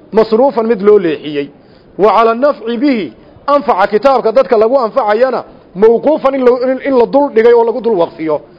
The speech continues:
Wa an yakfiyana, inuu Ilaahay nagaga fillaado, sharra alxusaad, kuwa xaasidiinta ah sharkooga. Walaa yafdaxana, Ilaahay inuuna na fadeexayn, yowma alashhaad, maalinta qiyaamada, bimanihi deeqdiisa,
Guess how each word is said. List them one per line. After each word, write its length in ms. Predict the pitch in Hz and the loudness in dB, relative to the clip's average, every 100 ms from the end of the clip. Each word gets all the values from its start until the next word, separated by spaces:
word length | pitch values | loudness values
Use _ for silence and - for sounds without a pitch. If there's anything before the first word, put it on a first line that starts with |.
| - - - | -20 -20 -4
Wa 200 | 175 214 | -2 0
an 60 | 226 | 0
yakfiyana, 640 | 226 - 277 269 220 202 | 0 0 0 2 0 -2
inuu 180 | 247 226 | -2 -2
Ilaahay 380 | 214 220 254 247 | 0 2 0 -2
nagaga 300 | 214 220 269 | 0 2 0
fillaado, 560 | 220 190 175 156 143 - - _ _ | 0 -2 -2 -4 -6 -10 -20 _ _
sharra 380 | - 254 262 233 | -4 0 2 2
alxusaad, 640 | 208 - 214 247 262 214 - - _ - | 0 -2 -2 0 0 -2 -6 -18 _ -6
kuwa 260 | 269 254 | 0 2
xaasidiinta 720 | - 202 190 208 220 277 233 | 2 -2 -4 -6 -4 -2 0
ah 80 | 196 | -2
sharkooga. 600 | 180 240 226 190 156 127 - - _ - - | 0 0 0 0 0 -4 -8 -20 _ -18 -2
Walaa 260 | 170 220 | 2 2
yafdaxana, 720 | 226 226 208 269 247 233 202 175 | 2 0 -2 -2 0 -2 -2 -2
Ilaahay 420 | 214 233 247 285 | 0 2 0 -2
inuuna 240 | 277 262 | 0 0
na 120 | 269 226 | 0 -2
fadeexayn, 640 | 208 190 170 170 170 143 - _ _ - | -2 -4 -4 -4 -6 -8 -16 _ _ -6
yowma 360 | 185 277 254 220 | 0 2 2 0
alashhaad, 600 | 214 196 208 254 254 147 - - | 0 -2 -2 -2 -2 -8 -16 -10
maalinta 440 | 175 208 247 269 202 | -2 0 0 -2 -2
qiyaamada, 600 | 196 196 190 208 214 135 - - - | 2 2 2 -2 -6 -8 -14 -20 -12
bimanihi 520 | 160 220 277 233 208 | -4 0 2 0 -2
deeqdiisa, 640 | 190 247 247 220 190 - | 0 2 2 -4 -8 -10